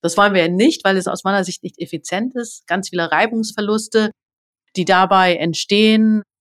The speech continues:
ganz viel vielleicht auch an, an Missverständnissen zwischen Business und I T und, äh, da sehe ich schon den Ansatz sehr stark. Das ist ja auch die Herausforderung. Wie überzeuge ich denn das Business, A,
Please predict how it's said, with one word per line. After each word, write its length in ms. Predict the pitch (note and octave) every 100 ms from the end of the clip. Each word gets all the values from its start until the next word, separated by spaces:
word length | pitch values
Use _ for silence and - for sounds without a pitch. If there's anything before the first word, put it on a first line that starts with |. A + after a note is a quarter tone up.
| -
ganz 360 | D#3+ G3+ G3 -
viel 540 | - F#3+ F#3 F#3 F#3
vielleicht 200 | F3+ F3+
auch 140 | E3+ D#3
an, 320 | D#3+ E3 D#3
an 140 | D#3+
Missverständnissen 800 | F3 A3+ A3 G#3+ G#3 A3 G3+ - F#3+
zwischen 300 | F3 - F3+
Business 240 | G3 F#3
und 600 | F3 F3 E3 D#3 F3 E3
I 200 | - D#3
T 360 | - G3+ G#3+ G#3
und, 320 | E3 F3 D#3+
äh, 140 | - - -
da 200 | E3 G3+
sehe 180 | F#3+ G3
ich 80 | F3+
schon 200 | G#3+ G#3+
den 180 | G3+ F3
Ansatz 480 | F#3 G3 F#3+ F#3
sehr 160 | - F#3
stark. 340 | - F3+ F#3+ _ _ _ _ _ -
Das 140 | F#3+
ist 60 | F#3
ja 100 | F3
auch 60 |
die 140 | F#3+ E3+
Herausforderung. 760 | E3+ A3+ - G3 F#3 F#3 D4+ - _ _ _ _
Wie 60 | G3
überzeuge 500 | F#3+ F#3 - G#3+ A#3
ich 100 | A3
denn 180 | G3+ F3+
das 180 | D#3 -
Business, 640 | A3 - F#3+ G#3+ C#4 - -
A, 420 | F3+ F#3+ F#3